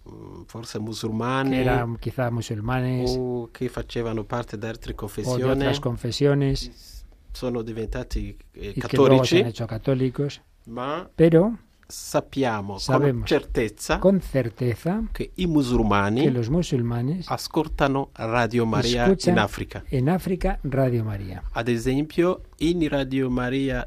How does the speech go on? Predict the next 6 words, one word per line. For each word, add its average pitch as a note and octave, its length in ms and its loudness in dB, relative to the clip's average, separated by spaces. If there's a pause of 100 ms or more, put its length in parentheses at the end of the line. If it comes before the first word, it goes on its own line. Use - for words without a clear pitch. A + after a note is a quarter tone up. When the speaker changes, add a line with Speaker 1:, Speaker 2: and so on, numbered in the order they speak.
Speaker 1:
Tanzania, A2+ 540 0
Speaker 2:
Por F#3 100 4
ejemplo, B2+ 320 2
en A2+ 80 -2
Tanzania G3 640 -2 (520)
Speaker 1:
ah, B2+ 760 2